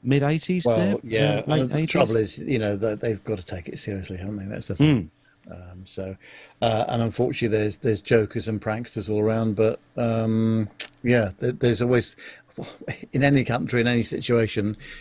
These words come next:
Speaker 2: you're gonna get this kind of thing somewhere, I think. Uh, and it's a real, a real pity 'cause the
Speaker 1: Mm.
Speaker 2: disruption it causes is absolutely massive.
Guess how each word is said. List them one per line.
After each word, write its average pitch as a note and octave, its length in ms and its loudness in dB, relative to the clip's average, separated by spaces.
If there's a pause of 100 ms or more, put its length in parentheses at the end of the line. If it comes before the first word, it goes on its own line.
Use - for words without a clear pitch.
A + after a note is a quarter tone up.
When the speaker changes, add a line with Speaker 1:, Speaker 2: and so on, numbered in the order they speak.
(140)
Speaker 2:
you're A2+ 100 0
gonna A2+ 160 4
get A2 160 0
this A2 180 -4
kind G2+ 220 -4
of F#2+ 40 -8
thing G2 200 -6
somewhere, F2+ 420 -2 (140)
I G2 80 -4
think. F#2+ 340 -6 (160)
Uh, G2 240 0 (280)
and G#2+ 120 -12
it's - 140 -12
a G#2+ 80 -2
real, G#2 340 -2
a - 60 -4
real G2 180 -6
pity G2+ 300 -6
'cause F2+ 120 0
the E2+ 80 2
Speaker 1:
Mm. E2 40 0
Speaker 2:
disruption - 500 -2
it E2+ 100 -6
causes G2 380 -4
is G#2 180 -6 (380)
absolutely G#2 440 -6
massive. G2+ 420 -4